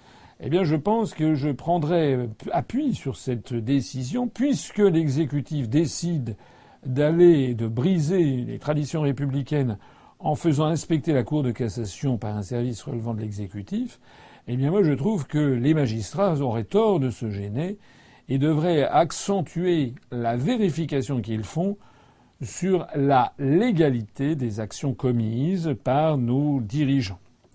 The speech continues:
J'espère ainsi que Monsieur, euh, Sarkozy, euh, Monsieur Juppé, euh, vont pouvoir être interrogés sur les affaires les concernant, Monsieur Sarkozy tout particulièrement.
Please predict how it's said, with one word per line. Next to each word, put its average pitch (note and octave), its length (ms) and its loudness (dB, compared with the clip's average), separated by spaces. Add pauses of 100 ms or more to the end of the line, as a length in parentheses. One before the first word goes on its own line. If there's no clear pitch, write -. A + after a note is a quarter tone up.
J'espère G#2+ 460 -4
ainsi G#2+ 480 -4
que C#3 240 -2 (520)
Monsieur, B2 640 -2
euh, G#2+ 460 -8
Sarkozy, D#3 840 0
euh, G#2 220 -10 (400)
Monsieur A#2+ 1000 -2
Juppé, E3+ 760 0
euh, A#2+ 180 -2
vont C3 220 -4
pouvoir D3+ 600 4
être C3+ 260 0
interrogés B2 680 0
sur A2+ 240 -8
les A2 160 -4
affaires A#2+ 300 -4
les G#2 120 -6
concernant, E3 760 -4 (520)
Monsieur A2 240 -8
Sarkozy A#2+ 560 -4
tout A2+ 140 -8
particulièrement. A2+ 920 -6